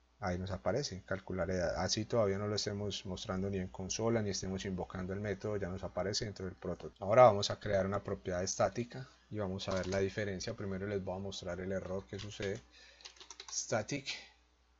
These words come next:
con la palabra reservada static, muy importante. Yo le voy a añadir, por ejemplo, aquí, em, eh, multiplicar números.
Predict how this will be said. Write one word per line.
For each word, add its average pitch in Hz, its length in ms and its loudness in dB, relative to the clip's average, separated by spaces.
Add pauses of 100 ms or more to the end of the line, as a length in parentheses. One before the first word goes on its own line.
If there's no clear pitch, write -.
(340)
con 98 100 -4
la 92 100 0
palabra 92 340 4
reservada 92 440 0
static, 107 500 -4
muy 95 200 -4
importante. 95 600 -6
Yo 95 120 -2
le 90 80 -2
voy 92 180 0
a 92 40 0
añadir, 90 480 -4
por 95 140 -4
ejemplo, 90 300 -6
aquí, 92 460 -8 (720)
em, 85 760 -2 (1500)
eh, 50 540 -8
multiplicar 92 800 -2
números. 101 460 -2